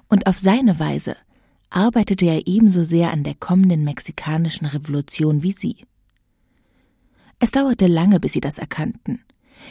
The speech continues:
denn nicht einer in der Junta konnte ihn leiden. An dem Tag, als er zum ersten Mal ihre von geschäftigen Menschen überfüllten Räume betrat, hatten ihn alle im Verdacht, ein Spion, ein Spitzel im Geheimdienst der Diaz zu sein.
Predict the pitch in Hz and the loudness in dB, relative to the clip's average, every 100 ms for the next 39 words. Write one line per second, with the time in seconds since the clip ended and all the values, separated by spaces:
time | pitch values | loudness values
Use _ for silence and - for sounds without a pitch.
0 | - 208 185 151 - 214 220 156 - 156 | 0 6 6 4 0 2 2 2 -2 -6
1 | 107 123 - - - _ - 247 180 151 | -4 -4 -4 -12 -20 _ -2 2 2 2
2 | 151 151 147 - - _ _ _ _ _ | 0 -2 -4 -6 -10 _ _ _ _ _
3 | _ _ _ _ _ _ _ _ _ _ | _ _ _ _ _ _ _ _ _ _
4 | 226 202 262 277 - 208 180 151 - 151 | 6 8 8 4 -4 -2 -2 -4 -8 -8
5 | 147 156 - 190 208 - 160 156 156 - | -6 -4 -2 -2 -2 -2 -2 0 -2 -4
6 | 160 143 160 - - 175 - 185 151 151 | -8 -6 -6 -6 -4 -6 -4 -6 -2 0
7 | 160 185 - 160 - - 160 151 151 - | 0 -2 -4 -4 -6 -8 -8 -6 -6 -4
8 | 156 175 160 - - 160 160 - _ _ | 0 2 2 -2 -6 -6 -6 -10 _ _
9 | _ _ _ _ - - 247 190 - 196 | _ _ _ _ -8 0 4 6 4 -2
10 | 220 220 - 170 - 156 - 156 - - | -2 -2 -2 -4 -2 -4 -4 -4 -6 -12
11 | 147 - 123 156 160 - _ _ _ - | -12 -8 -2 0 -2 -4 _ _ _ -20
12 | - _ 196 180 - - 240 - 165 - | -20 _ 4 4 2 -6 -6 -2 -2 0
13 | 156 170 156 151 160 165 156 - 160 151 | -4 -4 -4 -2 -2 -2 -4 -4 -8 -6
14 | 165 - 156 - - - - | -6 -8 -10 -14 -12 -12 -12